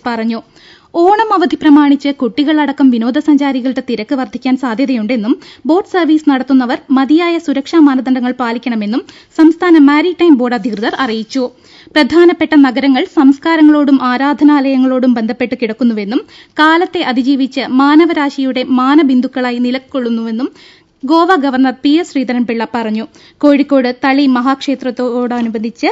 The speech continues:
വാഗാർത്ഥ എന്ന പേരിൽ സുവനീർ പ്രകാശനം നിർവഹിക്കുകയായിരുന്നു അദ്ദേഹം. പ്രാദേശിക വാർത്തകളാണ് കേൾക്കുന്നത്. ഇന്ന് ഹിന്ദി ദിവസ്. കേന്ദ്ര ആഭ്യന്തരമന്ത്രി അമിത്ഷാ ഹിന്ദി ദിന ആശംസ നേർന്നു. എല്ലാ ഇന്ത്യൻ ഭാഷകളും രാജ്യത്തിന്റെ അഭിമാനവും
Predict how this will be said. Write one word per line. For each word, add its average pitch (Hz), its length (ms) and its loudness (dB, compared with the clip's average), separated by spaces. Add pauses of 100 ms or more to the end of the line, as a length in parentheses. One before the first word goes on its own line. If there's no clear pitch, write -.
(300)
വാഗാർത്ഥ 349 520 0
എന്ന 277 200 4
പേരിൽ 233 320 -4
സുവനീർ 294 340 4
പ്രകാശനം 262 540 -2
നിർവഹിക്കുകയായിരുന്നു 226 920 -4
അദ്ദേഹം. 233 380 -8 (1040)
പ്രാദേശിക 330 540 -2
വാർത്തകളാണ് 254 800 -4
കേൾക്കുന്നത്. 233 600 -4 (320)
ഇന്ന് 302 540 4
ഹിന്ദി 349 420 4
ദിവസ്. 220 340 -4 (300)
കേന്ദ്ര 330 280 4
ആഭ്യന്തരമന്ത്രി 269 800 2
അമിത്ഷാ 247 400 -2
ഹിന്ദി 311 360 4
ദിന 254 200 0
ആശംസ 240 460 -2
നേർന്നു. 233 400 -2 (300)
എല്ലാ 262 280 2
ഇന്ത്യൻ 262 400 0
ഭാഷകളും 254 560 -2
രാജ്യത്തിന്റെ 269 460 0
അഭിമാനവും 262 680 2